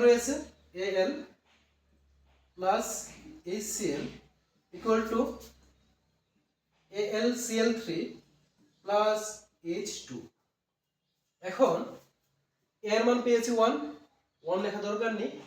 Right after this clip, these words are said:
তারপরে ছিল বি, বি এর মান পেয়েছি আমরা থ্রি, আমরা এখানে থ্রি বসাবো। সি, সি এর মান ছিল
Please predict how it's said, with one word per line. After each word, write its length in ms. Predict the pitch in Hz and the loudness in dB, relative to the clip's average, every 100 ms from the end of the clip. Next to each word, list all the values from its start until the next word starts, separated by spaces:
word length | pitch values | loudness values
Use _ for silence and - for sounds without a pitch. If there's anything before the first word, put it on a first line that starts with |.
| _ _ _ _ - | _ _ _ _ -10
তারপরে 300 | 180 226 226 226 | -6 0 2 2
ছিল 120 | 208 233 - | 4 4 4
বি, 100 | 220 269 311 - - _ _ _ _ - | 2 0 0 -10 -20 _ _ _ _ -16
বি 140 | 135 208 | 0 2
এর 60 | 226 | 2
মান 100 | 233 | 2
পেয়েছি 220 | 233 220 233 | 0 0 2
আমরা 140 | 226 - | 0 -2
থ্রি, 160 | - 131 - _ _ _ _ _ _ | -6 -10 -12 _ _ _ _ _ _
আমরা 140 | 190 170 | -4 -2
এখানে 160 | 180 220 | 0 -4
থ্রি 100 | - 247 | 2 0
বসাবো। 300 | 143 127 101 - - _ _ _ _ _ _ _ _ _ _ _ _ _ _ _ - | 0 -6 -12 -14 -20 _ _ _ _ _ _ _ _ _ _ _ _ _ _ _ -14
সি, 240 | - 233 160 - - - | -8 -4 -4 -6 -10 -4
সি 120 | 220 233 | 2 4
এর 60 | 233 | 4
মান 100 | 240 226 | 2 2
ছিল 120 | 226 | 2